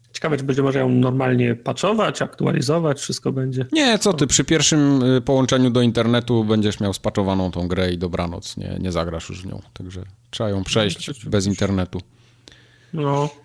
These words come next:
Speaker 2: Come on, ta Yakuza za chwilę będzie stówę kosztować, tak samo jak Zero. Ja Yakuza Zero już podjąłem decyzję, że kupię i będzie grane. I chyba ją kupię przed szóstką.
Speaker 3: Biorę na raty.
Speaker 2: Biorę na raty.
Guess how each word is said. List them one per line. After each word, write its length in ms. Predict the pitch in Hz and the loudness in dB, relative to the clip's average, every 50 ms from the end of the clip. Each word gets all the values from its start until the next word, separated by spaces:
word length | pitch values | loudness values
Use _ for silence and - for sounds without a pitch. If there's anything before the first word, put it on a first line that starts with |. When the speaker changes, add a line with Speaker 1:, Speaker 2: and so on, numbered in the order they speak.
| _ _ _ _ _ _ _ _ _ _ _ _ - _ _ - _ _ _ _ _ _ _ _ - | _ _ _ _ _ _ _ _ _ _ _ _ -20 _ _ -20 _ _ _ _ _ _ _ _ -2
Speaker 2:
Come 140 | 156 156 160 | 0 2 4
on, 200 | 156 151 151 139 | 4 4 4 4
ta 100 | - 139 131 | 4 4 4
Yakuza 280 | 123 - 143 135 127 127 | 4 4 4 4 4 4
za 100 | 117 120 | 4 2
chwilę 240 | - - 135 123 120 | 2 2 2 4 4
będzie 180 | 117 113 107 | 6 4 4
stówę 300 | - - - 123 110 110 | 2 2 2 2 2 2
kosztować, 460 | - - 98 - - 110 101 101 98 - | 0 -2 -4 -4 -2 0 0 0 0 -2
tak 160 | - 101 - | -2 -2 0
samo 220 | - 110 107 107 | 2 2 4 4
jak 140 | 104 95 92 | 2 2 2
Zero. 320 | 95 107 104 98 92 90 87 - - - | 2 2 2 2 2 0 -4 -6 -6 -2
Ja 260 | 110 113 113 117 117 | 0 2 2 4 4
Yakuza 380 | 110 110 - 127 123 110 117 | 2 2 2 2 2 4 4
Zero 240 | 110 113 120 113 117 | 4 4 4 4 4
już 180 | 113 113 104 - | 4 2 2 0
podjąłem 380 | - 117 101 113 110 107 104 | -2 0 2 2 2 2 2
decyzję, 440 | 98 104 98 - 117 107 98 104 104 | 2 0 0 0 2 2 2 2 2
że 120 | 95 104 98 | 2 0 0
kupię 580 | - - 117 117 - 123 113 110 110 110 110 107 | 0 -2 -2 0 2 2 2 4 4 2 2 0
i 260 | 101 104 98 98 98 90 | 0 -2 0 0 0 0
będzie 260 | 92 98 95 92 98 | 0 0 0 0 -2
grane. 360 | 90 92 98 92 95 92 95 - - - - - - | -2 -2 -2 -2 -2 -2 -4 -6 -10 -16 -20 -12 -10
I 100 | - 107 | -8 -4
chyba 260 | - 139 127 127 127 | 0 0 2 4 4
ją 140 | 123 120 - | 4 4 2
kupię 360 | - 127 110 131 120 113 110 | 2 0 2 2 2 2 2
przed 240 | - - 117 107 - | 2 2 0 0 0
szóstką. 500 | - 113 107 - - - - 90 92 95 - - - - - - - - - - - | 0 0 0 0 -2 -4 -4 -4 -4 -6 -10 -14 -20 -20 -20 -20 -20 -20 -20 -8 -2
Speaker 3:
Biorę 260 | 117 135 131 120 113 | 0 2 2 2 2
na 120 | 113 113 | 2 0
raty. 260 | 110 110 101 - - - - - _ _ - - - - - - _ _ _ _ _ _ _ _ _ - - | 0 0 -2 -4 -8 -14 -16 -18 _ _ -20 -20 -20 -20 -20 -20 _ _ _ _ _ _ _ _ _ -10 -2
Speaker 2:
Biorę 280 | 107 107 113 113 101 95 | 2 4 4 4 4 4
na 120 | 95 92 | 2 2
raty. 340 | 85 90 87 80 - - - | 0 0 -2 -2 -2 -2 -2